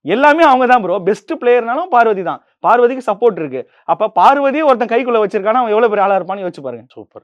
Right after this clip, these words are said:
Speaker 2: இதை நம்ம எப்படி வேணாலும் எடுத்துக்கலாம். பார்வதியே கைக்குள்ள
Speaker 1: ஆ,
Speaker 2: வச்ச
Speaker 1: எப்படி
Speaker 2: கமரு-,
Speaker 1: வேணா எடுத்துக்கலாம் ப்ரோ.
Speaker 2: ஆமா. இல்ல,
Speaker 1: ஆ, ஆ,
Speaker 2: ஆமா,
Speaker 1: ப்ரோ,
Speaker 2: அப்படி
Speaker 1: அது என்ன
Speaker 2: சொல்றேன்.
Speaker 1: சொல்றேன்னா ப்ரோ, அவங்களுக்கு கனெக்ட் ஆயிடுச்சு, அவங்க அந்த ட்ராக்குள்ள போறாங்க, அதெல்லாம் ரெண்டாவது விஷயம். அது வெளியே வந்து அவங்க டிசைட் பண்ணிப்பாங்க, அது அவங்க பிரச்சனை.
Speaker 2: ம், ஆமா.
Speaker 1: ஓகே, நீங்க லிமிட் தாண்டுறீங்களா, உங்களுக்கு அது அருவருப்பா இருக்கா, நீங்க பேசுறீங்களா, அது எல்லாமே கரெக்ட்.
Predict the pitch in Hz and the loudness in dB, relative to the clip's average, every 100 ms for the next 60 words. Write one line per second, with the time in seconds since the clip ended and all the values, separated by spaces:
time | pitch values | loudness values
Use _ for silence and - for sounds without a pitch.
0 | _ 120 123 120 113 120 143 160 139 120 | _ -16 -14 -12 -14 -10 -8 -8 -10 -10
1 | 117 147 147 123 147 185 175 196 160 151 | -10 -10 -8 -2 -2 -2 -6 -6 -6 -6
2 | 165 302 330 247 - 403 403 381 233 226 | -4 2 2 2 0 2 4 4 2 -2
3 | - 254 247 - 233 240 160 147 165 175 | -4 0 0 0 -2 -2 -4 -4 -4 -4
4 | 117 131 123 135 196 170 165 147 147 123 | -4 -6 -6 -8 -8 -8 -10 -8 -8 -8
5 | 113 113 123 131 123 117 107 - 117 117 | -10 -10 -14 -12 -10 -10 -14 -16 -12 -12
6 | 113 113 107 110 123 - 117 113 120 117 | -14 -16 -20 -14 -14 -14 -16 -14 -12 -12
7 | 113 113 117 147 120 165 127 104 _ _ | -14 -16 -14 -14 -10 -8 -10 -14 _ _
8 | - 143 143 233 233 226 196 170 190 160 | -8 -6 -4 -4 -4 -6 -8 -8 -8 -10
9 | 147 131 135 131 180 202 180 175 139 - | -12 -10 -8 -6 -6 -6 -10 -12 -14 -16
10 | _ 123 123 151 175 104 - 147 160 175 | _ -20 -16 -14 -12 -14 -14 -12 -10 -8
11 | 165 208 262 233 202 175 160 160 156 120 | -6 -6 -4 -4 -4 -6 -6 -2 -2 -4
12 | _ - 147 156 147 135 175 214 185 185 | _ -16 -14 -8 -6 -4 -2 -4 -4 -8
13 | 143 147 127 135 127 180 196 165 131 131 | -6 -8 -8 -12 -10 -10 -10 -12 -14 -14
14 | 120 113 113 120 139 110 104 | -14 -14 -14 -14 -12 -12 -14